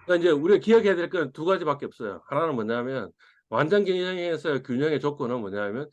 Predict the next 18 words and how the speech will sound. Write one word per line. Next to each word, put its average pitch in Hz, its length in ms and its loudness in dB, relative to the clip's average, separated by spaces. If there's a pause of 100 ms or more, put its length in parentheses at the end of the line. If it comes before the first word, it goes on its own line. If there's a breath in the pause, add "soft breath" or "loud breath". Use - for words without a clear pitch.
(180 soft breath)
기업의 143 380 -2
이윤이 120 540 -6
영입니다 120 680 -4
하는 117 180 -8
걸 104 140 -12
잘 107 160 -4
기억하셔야 135 420 -6
되고요. 90 400 -12 (560 soft breath)
그다음에 139 300 -2
독점 208 300 2
시장에서의 180 600 -2
균형은 135 380 -2
뭐냐 107 240 -4
하면 131 320 -6 (340 soft breath)
기업의 160 400 2
이윤을 143 420 -4
극대화시키는 202 720 -4
점이 139 400 -4